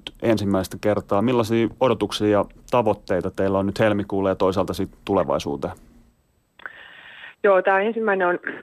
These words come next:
Speaker 2: <clears throat> ehdottomasti meille sellainen, että me haetaan, tietysti rakennetaan sitä konseptia, koska kyllä vaikka sitä mallia on opet-, otettu ehkä niinku ideaa sieltä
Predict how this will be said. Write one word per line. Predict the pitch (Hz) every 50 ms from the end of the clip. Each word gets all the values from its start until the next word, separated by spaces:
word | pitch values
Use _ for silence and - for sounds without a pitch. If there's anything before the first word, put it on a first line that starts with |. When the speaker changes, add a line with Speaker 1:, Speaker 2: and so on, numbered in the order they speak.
| - _ _
Speaker 2:
<clears throat> | _ - 277 247 208 196 -
ehdottomasti | 220 220 220 208 196 - - 180 180 180 - -
meille | 180 175 175 175 175 170 - -
sellainen, | 190 185 180 180 170 170 165 160
että | 165 165 -
me | 190
haetaan, | 202 240 262 247 220 220 185 180 170 175
tietysti | 202 196 196 - -
rakennetaan | 247 254 254 254 202 170 156 - 165 156 151
sitä | - 165 -
konseptia, | - 175 170 170 165 160 - _ _ - 170 165 165
koska | - - 165 - - - 170 - - - - - - _
kyllä | - 185 190 190 175 - - - - - 69 57 55 -
vaikka | 185 196 190 190 -
sitä | 202 - 214
mallia | 208 214 214 214 208 185 165 160 160 165 - - - - - - - -
on | - 180 175 175
opet-, | 180 185 180 185 175 - - _ _ -
otettu | - 180 185 185 180 170 - - 180
ehkä | 175 170 165 - 175
niinku | 170 165 - -
ideaa | 185 208 190 196 180 170 165 165
sieltä | 165 170 165 160 160 165